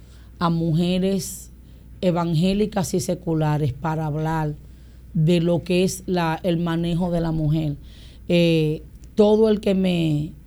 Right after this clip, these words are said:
el, el que me ve y sabe de mi mensaje, yo no voy de acuerdo contra la sublevación. La mujer no es un hombre. ¿Por qué hay tantas evangélicas empoderadas y solteras? Porque los hombres no se quieren casar con otro hombre.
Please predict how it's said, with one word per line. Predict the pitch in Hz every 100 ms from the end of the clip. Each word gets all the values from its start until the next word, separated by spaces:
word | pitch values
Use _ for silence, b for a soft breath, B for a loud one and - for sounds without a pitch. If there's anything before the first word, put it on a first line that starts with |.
| 180
el, | 196 175
el | 170 185 170 156
que | 180
me | 175 170
ve | 160 175 165 156 - B B B -
y | 170
sabe | - 175 180
de | 185
mi | 180 180
mensaje, | 175 151 180 165 175 180
yo | 143 180
no | 180 160
voy | 175
de | 170
acuerdo | 170 - 175 170 165
contra | - 156 151 165
la | 160
sublevación. | - 165 160 160 151 - 185 180 B B B B -
La | 190
mujer | 185 180 175 185
no | 190
es | - 180
un | 170
hombre. | 170 180 151 147 - B B B
¿Por | - 196
qué | 214
hay | 233
tantas | 247 233 226 196
evangélicas | 196 185 180 180 185 180 185
empoderadas | 180 180 175 170 170 170 170
y | 165
solteras? | 160 175 156 165 151 151 - B B -
Porque | 226 247
los | 233 -
hombres | 214 214
no | 208
se | 185 190
quieren | 180 175
casar | 170 151 165
con | 180 160
otro | 156 151 147
hombre. | 151 180 151 156